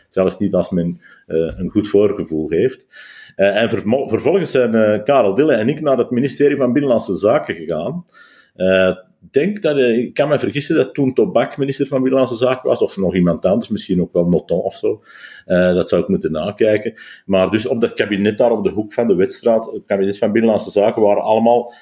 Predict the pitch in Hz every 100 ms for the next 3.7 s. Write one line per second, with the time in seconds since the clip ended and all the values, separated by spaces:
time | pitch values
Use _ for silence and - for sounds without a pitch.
0 | _ - 107 92 104 110 110 120 117 117
1 | 131 - - 90 95 101 101 104 101 104
2 | 101 92 87 90 - 98 98 - - 98
3 | 98 101 92 - 104 104